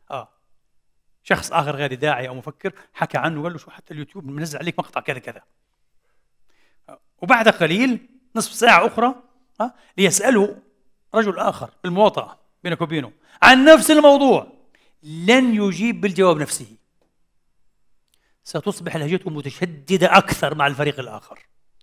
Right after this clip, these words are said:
العامل الشخصي دخل هنا مباشرة، تشوش، حصل فيه تشويش.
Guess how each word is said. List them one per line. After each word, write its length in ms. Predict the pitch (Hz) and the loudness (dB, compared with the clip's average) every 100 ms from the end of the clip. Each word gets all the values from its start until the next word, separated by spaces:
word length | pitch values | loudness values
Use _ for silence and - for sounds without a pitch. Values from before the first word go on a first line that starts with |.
| _ - | _ -14
العامل 320 | 143 190 185 | -10 -8 -8
الشخصي 300 | 139 185 180 | -10 -12 -10
دخل 200 | 180 151 | -10 -8
هنا 100 | 147 | -8
مباشرة، 560 | 151 175 190 165 - 120 _ _ - | -8 -10 -8 -8 -10 -20 _ _ -2
تشوش، 480 | 233 262 147 - - _ _ _ _ | 2 2 0 -6 -20 _ _ _ _
حصل 240 | - 214 196 | -10 -8 -8
فيه 120 | 233 | -10
تشويش. 680 | 185 - 180 202 - - | -10 -14 -14 -12 -14 -18